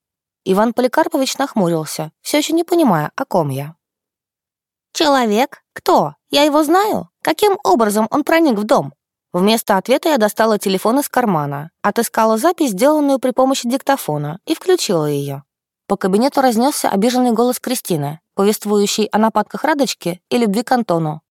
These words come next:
Когда речь зашла об Альбине и ее картинах, скупаемых Иваном Поликарповичем, тот потянулся вперед и сам выключил запись. Наступила тишина. «Ну вот»,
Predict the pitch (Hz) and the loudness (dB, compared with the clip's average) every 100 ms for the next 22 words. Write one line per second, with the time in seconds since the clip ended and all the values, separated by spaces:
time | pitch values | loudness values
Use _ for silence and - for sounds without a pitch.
0 | _ _ _ _ _ _ _ _ _ - | _ _ _ _ _ _ _ _ _ -2
1 | 185 190 226 185 170 185 214 190 185 185 | 2 2 2 0 -2 0 0 0 0 0
2 | 202 190 214 208 202 208 208 226 - 330 | 0 2 0 0 0 0 0 -2 0 -2
3 | 226 - 196 202 185 180 - 185 180 170 | -2 -4 -2 0 2 0 0 0 0 0
4 | 185 196 185 165 156 151 - 156 156 - | -2 0 0 -2 -4 -6 -6 -8 -12 -6
5 | - 196 - - 196 190 - - 226 311 | -2 -2 -2 -2 0 0 -2 -4 -2 -2
6 | - _ 311 - 202 180 180 170 - 175 | -4 _ -4 0 2 0 0 -4 -2 -2
7 | 165 160 160 - - _ 180 180 180 170 | 0 -2 -4 -12 -14 _ -2 -2 -4 0
8 | 170 - 247 - 185 156 - _ _ _ | 0 0 -4 -4 -4 -4 -12 _ _ _
9 | _ _ _ - 185 277 214 - | _ _ _ -2 0 2 0 -2